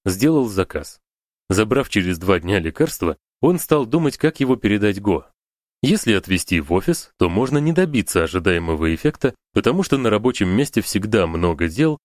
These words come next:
и много людей. Там Го просто скажет спасибо,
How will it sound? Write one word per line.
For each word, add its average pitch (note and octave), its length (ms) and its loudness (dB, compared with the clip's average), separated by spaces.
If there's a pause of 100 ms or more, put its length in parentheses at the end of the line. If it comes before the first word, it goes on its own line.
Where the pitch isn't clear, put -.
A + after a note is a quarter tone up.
(100)
и D#3 120 2
много G2 340 0
людей. F2 480 0 (520)
Там F3+ 280 2
Го D#3+ 160 2
просто D3 320 0
скажет E2+ 340 -2
спасибо, C#3+ 640 -2